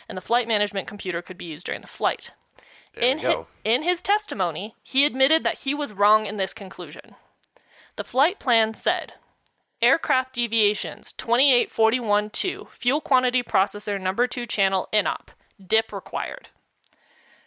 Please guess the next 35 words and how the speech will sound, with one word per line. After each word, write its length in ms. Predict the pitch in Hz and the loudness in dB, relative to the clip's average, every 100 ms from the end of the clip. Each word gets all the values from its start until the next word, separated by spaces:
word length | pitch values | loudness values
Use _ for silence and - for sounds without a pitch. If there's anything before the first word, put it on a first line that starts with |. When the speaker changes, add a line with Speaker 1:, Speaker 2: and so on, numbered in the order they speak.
| _ _ | _ _
Speaker 1:
Confirming 480 | - 214 269 349 302 | -4 2 4 4 2
what 140 | 262 | 2
the 60 | 254 | 0
captain 340 | 208 180 202 | -2 -2 0
already 240 | 180 185 196 | 0 2 2
knew, 280 | 240 190 185 | 2 0 -2
and 160 | 214 | -4
in 120 | 208 | -4
some 260 | 214 359 311 | 2 2 4
ways, 340 | 233 214 208 | 4 4 0
confirmation 640 | - 294 311 320 269 240 226 | -2 0 0 2 0 -2 0
bias 300 | 196 175 - | 2 2 0
helped 300 | 277 277 - | 0 0 -2
him 120 | 240 | -4
use 260 | 226 294 | 0 0
that 200 | 269 240 | 2 0
knowledge 380 | 208 202 202 - | 2 2 2 -2
to 80 | - | -4
make 180 | 202 185 | -4 -2
sense 280 | - 175 208 | -4 -4 -4
of 120 | 208 | -6
the 60 | 226 | -4
blank 300 | 175 160 - | -4 -4 -6
fuel 260 | 285 339 | 2 2
gauges. 500 | 208 156 - - - _ _ _ - - - | 2 -4 -6 -14 -16 _ _ _ -20 -20 -14
He 100 | 233 | -4
consulted 500 | 233 214 320 359 226 | -4 2 2 2 -2
the 80 | 220 | 2
logbook, 640 | 196 190 - 165 - - | 4 4 0 -6 -4 -4
which 180 | 202 - | -4 -2
said, 400 | 196 170 165 - _ | 0 0 -2 -8 _
"Fuel 340 | - 254 359 | -8 0 0
quantity 580 | 370 - 269 302 294 294 | 0 2 2 0 0 0
indicator 800 | 269 226 233 - 214 202 196 196 - | 2 -2 -2 -2 0 2 2 2 0
unusable, 800 | 247 302 226 190 180 160 202 | -2 -2 -6 -6 -2 0 0